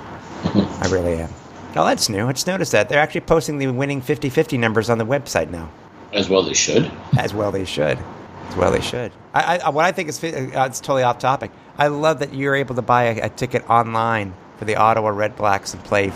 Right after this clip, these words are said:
Speaker 2: in the fifty fifty.
Speaker 1: I think a, a few other teams are doing that now, too. I think Edmonton and B C are also offering the opportunity to play, uh, fifty fifty, uh, draw.
Speaker 2: Yeah, I, I would love that. I would love that, so.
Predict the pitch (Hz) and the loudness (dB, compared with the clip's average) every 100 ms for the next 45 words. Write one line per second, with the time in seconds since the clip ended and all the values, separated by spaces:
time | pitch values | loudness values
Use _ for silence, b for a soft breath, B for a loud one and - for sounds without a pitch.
0 | - 101 95 101 - 95 92 - - - | -6 -6 -2 -2 -2 -2 -2 -4 -10 -14
1 | - - - B B B B - 175 170 | -16 -16 -14 B B B B 0 0 0
2 | 98 - 135 165 104 101 107 95 98 101 | 0 0 0 0 0 0 0 2 2 2
3 | 87 92 90 127 113 113 110 117 117 117 | 2 2 2 2 0 0 0 2 2 2
4 | 104 85 98 - 113 101 98 98 107 - | 2 2 2 2 2 4 4 4 2 2
5 | 104 92 - 95 92 87 85 - 98 95 | 2 2 2 0 2 2 0 0 0 2
6 | 85 - 92 85 80 78 - - B B | 0 0 2 4 4 4 2 -4 B B
7 | B - - 110 98 90 90 90 87 80 | B -2 0 2 2 0 2 4 6 4
8 | 76 - - - - - 82 - - 117 | 2 0 -10 -16 -6 0 2 0 -6 -4
9 | 110 - 110 117 95 110 - - - - | 0 0 0 -2 -4 -4 -4 -10 -12 -12
10 | 104 90 87 92 - - - - 87 | -10 -8 -8 -8 -8 -12 -14 -10 -8